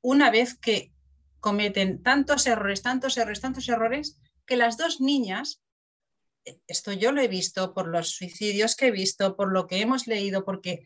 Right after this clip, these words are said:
en las noticias cada vez sucede más.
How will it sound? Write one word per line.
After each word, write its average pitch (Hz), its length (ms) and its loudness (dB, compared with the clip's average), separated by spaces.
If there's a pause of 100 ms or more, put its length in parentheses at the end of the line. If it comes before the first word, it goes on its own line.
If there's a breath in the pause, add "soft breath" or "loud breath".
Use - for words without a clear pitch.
(160 soft breath)
en 226 160 2
las 220 160 4
noticias 240 680 0 (280)
cada 220 280 2
vez 254 240 0
sucede 190 420 -4
más. 180 480 0